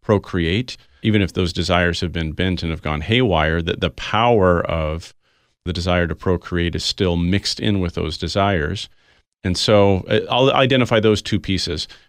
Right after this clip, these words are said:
Catechizing, propaganda, teaching, that works, and it's been done very effectively for decades. And many of the people who are driving that, it goes hand in hand with a decrease in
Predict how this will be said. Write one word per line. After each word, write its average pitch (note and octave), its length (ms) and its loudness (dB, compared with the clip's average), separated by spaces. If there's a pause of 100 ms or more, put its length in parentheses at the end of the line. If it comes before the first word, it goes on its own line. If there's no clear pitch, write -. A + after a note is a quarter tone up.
(600)
Catechizing, B2 880 2
propaganda, A2+ 680 2
teaching, A2+ 520 -2
that A#2 240 0
works, A2 640 0 (260)
and G2 160 0
it's - 120 -2
been G#2 220 2
done F#2 400 2
very G2 480 -2
effectively A#2 680 -2
for F2+ 340 -4
decades. F2 760 -2 (500)
And A#2 600 2
many A2+ 240 2
of A2 60 2
the G2+ 60 2
people G#2+ 320 -2
who G2 120 -4
are F#2 80 -2
driving F#2 420 0
that, E2+ 480 -4 (420)
it G#2+ 60 -6
goes F#2+ 200 0
hand G#2 200 2
in F#2+ 100 2
hand G2 380 0
with F2 240 -2
a F2+ 60 -2
decrease F#2 720 -2
in E2 520 -4